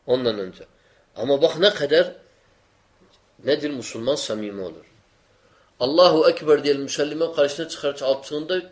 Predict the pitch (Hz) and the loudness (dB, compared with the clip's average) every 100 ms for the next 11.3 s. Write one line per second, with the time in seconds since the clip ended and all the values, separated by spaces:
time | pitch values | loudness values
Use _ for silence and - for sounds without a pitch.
0 | 127 120 135 - 151 170 147 175 - - | -8 -4 -4 -4 2 2 6 4 4 -6
1 | - _ - 175 196 160 160 165 170 202 | -20 _ -6 -2 0 2 6 6 8 6
2 | 220 170 156 151 143 139 143 139 165 180 | 6 4 2 2 0 -2 -2 -2 -4 2
3 | 202 208 190 170 165 165 156 156 160 165 | 2 2 2 2 4 2 4 4 4 2
4 | 196 190 165 165 190 156 156 147 127 113 | -2 -2 -2 2 2 2 2 0 -2 -2
5 | 104 92 - - - _ _ _ _ _ | -2 -4 -10 -14 -20 _ _ _ _ _
6 | _ _ _ _ _ _ 131 147 160 190 | _ _ _ _ _ _ 0 0 4 4
7 | 165 160 180 151 151 - 151 143 160 220 | 4 2 0 0 -2 0 0 0 0 -4
8 | - 156 139 147 165 147 156 139 - _ | -2 -2 -2 -4 -4 -4 -4 -4 -8 _
9 | _ _ _ _ - 127 - 214 160 151 | _ _ _ _ -18 -10 -4 -4 0 0
10 | 139 143 139 147 147 - 135 - 135 147 | 2 0 -2 -4 -6 -10 -10 -4 -2 -2
11 | 127 - 139 | -8 -4 -2